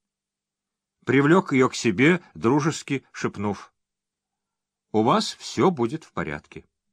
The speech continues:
Волосы ее источали домашние запахи. Волосы вобрали в себя и пыль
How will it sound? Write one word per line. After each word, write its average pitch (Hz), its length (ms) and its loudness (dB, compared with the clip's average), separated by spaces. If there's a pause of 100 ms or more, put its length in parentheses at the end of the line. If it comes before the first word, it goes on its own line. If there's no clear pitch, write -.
(880)
Волосы 220 560 0
ее 196 260 2
источали 151 640 0
домашние 117 640 0
запахи. 98 600 -4 (840)
Волосы 147 560 0
вобрали 127 460 2
в - 60 -8
себя 123 460 0 (400)
и 160 120 2
пыль 147 460 0